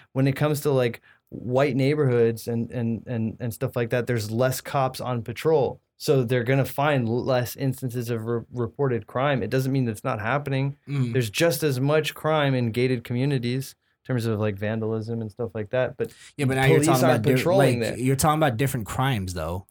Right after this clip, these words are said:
Speaker 1: Well, I'm just saying that
Speaker 2: Even
Speaker 1: po-,
Speaker 2: drugs, you're
Speaker 1: police
Speaker 2: talking
Speaker 1: find
Speaker 2: different,
Speaker 1: what they're
Speaker 2: like
Speaker 1: looking for, where they're looking for it. And where they're looking for it is in the black communities.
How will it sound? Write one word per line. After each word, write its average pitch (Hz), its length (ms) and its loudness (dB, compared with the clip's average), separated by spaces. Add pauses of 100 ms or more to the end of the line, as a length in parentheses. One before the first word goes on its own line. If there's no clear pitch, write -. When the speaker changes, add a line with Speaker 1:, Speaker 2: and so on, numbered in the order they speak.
Speaker 1:
Well, 185 180 4
I'm 208 100 4
just 214 200 2
saying 208 260 6
that 208 80 6
Speaker 2:
Even 233 180 4
Speaker 1:
po-, 175 60 4
Speaker 2:
drugs, 196 300 4
you're 214 100 8
Speaker 1:
police 262 180 4
Speaker 2:
talking 156 160 8
Speaker 1:
find 220 240 6
Speaker 2:
different, 147 300 4
Speaker 1:
what 131 60 4
they're 131 180 6
Speaker 2:
like - 40 0
Speaker 1:
looking 165 360 0
for, 165 280 2
where 131 300 2
they're 120 200 0
looking 113 360 -2
for 104 280 -4
it. 71 120 -10 (240)
And 113 180 0
where 170 240 2
they're 180 180 2
looking 175 400 2
for 220 240 2
it - 120 -2
is 117 220 -4
in 175 180 2
the 156 60 0
black 143 300 2
communities. 117 640 -4